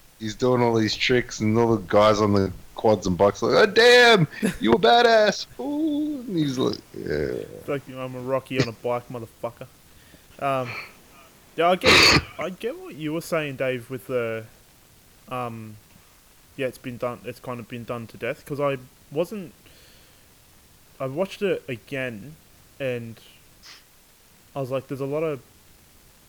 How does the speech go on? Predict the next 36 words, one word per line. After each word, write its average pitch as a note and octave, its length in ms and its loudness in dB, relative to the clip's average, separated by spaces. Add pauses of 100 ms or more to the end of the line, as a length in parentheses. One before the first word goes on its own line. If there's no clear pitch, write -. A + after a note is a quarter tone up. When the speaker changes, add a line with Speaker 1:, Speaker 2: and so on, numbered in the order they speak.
(140)
Speaker 2:
lot C#3+ 100 -4
of D3 100 -10
parallels B2 600 -6
between A2+ 640 -12 (480)
this - 220 -16
movie A#2+ 340 -10
and A2+ 300 -10
Rocky A#2 260 -10
Five, A2 340 -8 (200)
where A#2+ 140 -4
he A#2 60 -6
trains, A2+ 520 -12
um, G#2 340 -12 (220)
Tommy A2+ 240 -10
Gunn." A#2+ 260 -10 (1300)
Speaker 1:
Right, D#2+ 300 -4
Speaker 2:
And, - 140 -4
Speaker 1:
yeah. - 100 -6
Speaker 2:
like, F#2 240 -6
instead C#3+ 360 -6
of, C3+ 180 -4
instead C3+ 320 -6
of A#2 200 -4
Rocky A#2+ 300 -6
fighting A2 540 -6 (260)
him C3 200 -8
at A2+ 140 -14
the A#2 180 -8
end, G2+ 280 -10
it's - 200 -12
like G#2+ 260 -10
Rocky's A#2 380 -10
fighting A2 480 -8 (800)
another A#2+ 300 -8
battle. C#3 300 -8 (360)
Like, A#2 160 -12